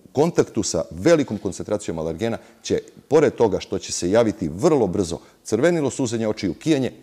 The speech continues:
doći i do kašlja i otežanog disanja, gušenja. Takve reakcije nekad idu vrlo, vrlo brzo. Kažem opet, kod osoba koje znaju, kod kojih je postavljena dijagnoza alergijskog rinitisa,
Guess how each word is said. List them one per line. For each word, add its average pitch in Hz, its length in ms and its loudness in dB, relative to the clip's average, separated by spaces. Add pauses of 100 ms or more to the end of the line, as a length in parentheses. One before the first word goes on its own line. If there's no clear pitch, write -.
doći 101 480 -4
i 95 120 -2
do 80 140 -2
kašlja - 420 -6 (120)
i 98 160 -4
otežanog 78 460 -6
disanja, 71 340 -10
gušenja. 71 300 -8 (280)
Takve 147 300 2
reakcije 110 320 -2
nekad 92 260 -4
idu 85 120 -4
vrlo, 73 340 -6 (340)
vrlo 78 200 -2
brzo. 71 280 -8 (400)
Kažem 127 300 0
opet, - 340 -4 (180)
kod 85 240 -4
osoba 127 340 0
koje 87 200 -2
znaju, 78 320 -4 (300)
kod 73 180 -8
kojih 104 220 -2
je 85 60 -4
postavljena 85 520 -4
dijagnoza 80 460 -6 (120)
alergijskog 139 560 -2
rinitisa, 98 480 -6